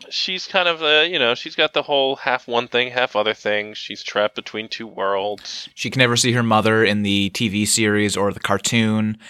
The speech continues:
Speaker 2: 'cause if she does, her mom will turn into a ball of wax. That's all sad.
Speaker 1: Yeah, that's no good. And her
Speaker 2: Yeah,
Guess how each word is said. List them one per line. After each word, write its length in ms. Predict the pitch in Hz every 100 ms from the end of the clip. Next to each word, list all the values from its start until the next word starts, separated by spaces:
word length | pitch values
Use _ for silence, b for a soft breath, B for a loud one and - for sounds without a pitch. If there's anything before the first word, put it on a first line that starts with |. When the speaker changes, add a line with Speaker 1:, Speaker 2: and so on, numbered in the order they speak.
| B
Speaker 2:
'cause 140 | - 113
if 80 | 107
she 140 | 107
does, 640 | 87 107 107 104 - 123 -
her 120 | 107
mom 260 | 104 101
will 80 | 98
turn 180 | - 107
into 160 | 101 98
a 60 |
ball 240 | 104 98 95
of 100 | 80
wax. 440 | 82 90 87 -
That's 200 | 82 90
all 140 | 87
sad. 500 | - 90 87 87 85 - _ _
Speaker 1:
Yeah, 400 | 143 143 120 113 117
that's 200 | 123 107
no 100 | 98
good. 340 | 104 104 104 _ -
And 100 |
her 60 |
Speaker 2:
Yeah, 40 | -